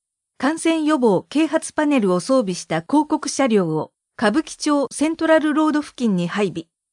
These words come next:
定期的に巡回し、感染防止を呼びかけるメッセージを放送します。基本的な感染予防対策の徹底を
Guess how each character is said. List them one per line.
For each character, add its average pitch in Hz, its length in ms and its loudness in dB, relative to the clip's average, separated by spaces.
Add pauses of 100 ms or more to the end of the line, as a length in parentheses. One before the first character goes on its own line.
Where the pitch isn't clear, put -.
(220)
定 294 160 0
期 - 100 -20
的 262 240 -2
に 247 140 4
巡 226 200 0
回 202 220 -4
し、 - 240 -14 (340)
感 269 180 -2
染 311 280 0
防 294 160 2
止 277 200 -2
を 277 140 2
呼 214 140 2
び 302 120 2
か 302 120 -2
け - 120 -2
る 220 120 2
メ 208 100 4
ッ - 40 4
セ 254 200 2
ー 214 40 2
ジ 175 180 -2
を - 240 -4
放 202 220 -2
送 196 200 0
し 180 160 -6
ま 165 140 -6
す。 - 240 -12 (1080)
基 233 120 -2
本 294 200 0
的 311 220 -4
な 294 160 0
感 294 220 0
染 330 220 -2
予 320 120 2
防 311 180 0
対 294 200 0
策 226 260 -2
の 180 120 0
徹 180 280 -4
底 202 260 2
を 180 120 -4